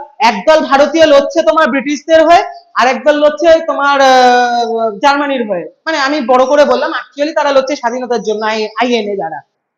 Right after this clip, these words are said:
আহ, তো এইটা হচ্ছে আইন অমান্য প্রেক্ষাপট ছিল। তোমাদের আইন অমান্যের যে প্রেক্ষাপটটা বোঝালাম, তাতে,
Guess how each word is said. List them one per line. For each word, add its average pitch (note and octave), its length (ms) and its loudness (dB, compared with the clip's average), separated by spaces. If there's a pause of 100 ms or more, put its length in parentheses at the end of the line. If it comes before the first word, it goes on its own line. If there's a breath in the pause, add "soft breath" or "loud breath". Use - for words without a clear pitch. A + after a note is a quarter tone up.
(120)
আহ, G3+ 140 -2 (120)
তো A3+ 80 0 (480)
এইটা C#4+ 300 0
হচ্ছে F4 200 -2 (120)
আইন C4+ 240 2
অমান্য D4+ 340 -2
প্রেক্ষাপট C#4+ 520 0 (140)
ছিল। C#4 140 -4 (440)
তোমাদের B3+ 280 0
আইন B3 340 -2
অমান্যের C#4 340 -2
যে D4 120 -2
প্রেক্ষাপটটা C4+ 680 -4
বোঝালাম, B3+ 500 -4
তাতে, B3+ 200 -6